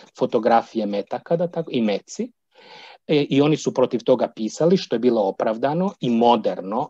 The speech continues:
i razumno. Završavam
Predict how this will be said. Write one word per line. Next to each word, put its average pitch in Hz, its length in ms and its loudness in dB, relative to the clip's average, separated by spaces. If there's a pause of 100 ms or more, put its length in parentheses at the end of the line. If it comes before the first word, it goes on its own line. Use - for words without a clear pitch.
i 95 300 -4 (1800)
razumno. 98 640 -4 (1400)
Završavam 214 760 4